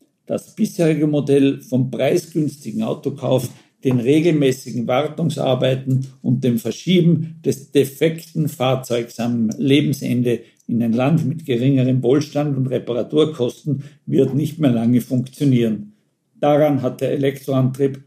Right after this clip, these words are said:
maßgeblich Anteil. Er benötigt keinen Ölwechsel, keinen Zahnriemen und Zündkerzenwechsel. Auch die Bremsen und ihre Beläge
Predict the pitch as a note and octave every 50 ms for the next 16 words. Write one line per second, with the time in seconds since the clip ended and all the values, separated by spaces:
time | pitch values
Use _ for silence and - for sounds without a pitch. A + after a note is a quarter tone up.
0 | _ _ - - A#2+ C3 C#3+ - - - - A#2+ A2+ B2 C#3 B2+ B2+ - - C3+
1 | B2+ B2+ - - A2+ A#2 A#2 G#2+ - - _ _ _ _ _ _ _ _ - C3+
2 | C3 C3 - - D3 C#3+ C#3 C3 - - B2 - - - - B2+ B2 A#2 A2 -
3 | - D#3+ F3 G3 F#3 E3+ D#3+ - - - D3 C3 - - - _ _ _ - -
4 | A#2+ A#2+ A2+ A2 A2 - - D#3 D3+ D3 C#3+ C#3 C#3+ C#3+ C#3+ C#3 C3+ - - -
5 | - - A2+ - - - - E3+ E3+ - - D#3+ C#3+ C3+ - - - C#3 B2 B2+
6 | B2 - - - C3 B2+ B2+ - - - _ _ - A2+ A#2+ A2+ - - C#3 -
7 | - B2+ B2+ D3 D#3+ - - - - - - - - - B2+ A#2 A#2 A#2+ A2 A#2
8 | A#2 - - B2+ A#2+ B2+ C#3 C3+ C3+ C#3+ D3 C3